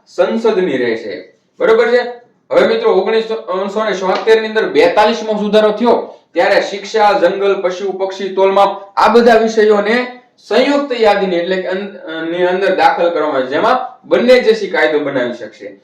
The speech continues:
રાજ્ય યાદી પર સંસદની, અ, કાયદો બનાવવાની શક્તિની વાત કરીએ તો બસો ને ઓગણપચાસ મુજબ રાજ્યસભાની અંદર બહુમતીથી પસાર થાય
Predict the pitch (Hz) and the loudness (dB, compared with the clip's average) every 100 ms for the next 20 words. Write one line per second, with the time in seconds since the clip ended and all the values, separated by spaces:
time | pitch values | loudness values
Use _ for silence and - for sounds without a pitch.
0 | _ _ - 160 185 226 247 240 240 233 | _ _ -4 0 2 4 4 4 2 -2
1 | 233 233 220 202 208 226 220 226 233 202 | 0 -2 -2 -8 -4 -2 -2 -2 -4 -6
2 | - _ _ _ - 143 143 143 139 131 | -12 _ _ _ -6 -2 0 -2 -2 -2
3 | 131 127 127 - - - 226 214 220 214 | -2 -4 -6 -8 0 2 4 2 2 0
4 | 208 208 214 214 214 196 208 202 240 240 | -2 -6 -8 -6 -4 0 0 0 0 0
5 | 170 - - _ - 160 196 220 226 220 | 0 -2 -10 _ -8 -4 -2 0 2 2
6 | 226 226 220 226 220 196 208 202 160 147 | 2 0 -2 2 0 2 2 2 4 2
7 | 180 208 214 208 214 208 202 165 180 190 | 0 0 0 0 -2 -2 0 2 2 2
8 | 202 202 202 202 190 190 190 185 214 220 | -2 -4 -6 -6 -4 -2 -2 0 4 4